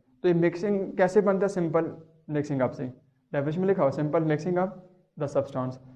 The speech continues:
Substance को हम simply क्या करते हैं, Mix कर देते हैं। मतलब एक beaker लिया मैंने और beaker के अंदर water है और water के अंदर मैंने sand को mix कर दिया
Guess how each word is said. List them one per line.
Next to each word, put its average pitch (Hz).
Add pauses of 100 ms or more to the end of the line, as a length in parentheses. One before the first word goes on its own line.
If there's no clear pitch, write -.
(140)
Substance 165
को 180
हम 170
simply 175
क्या 185
करते 180
हैं, 151
Mix 147
कर 131
देते 127
हैं। 131 (500)
मतलब 156
एक 151
beaker 147
लिया 196
मैंने 170 (340)
और 147
beaker 143
के 165
अंदर 156
water 143
है 180
और 143
water 135
के 147
अंदर 151
मैंने 147
sand 143
को 175
mix 139
कर 123
दिया 127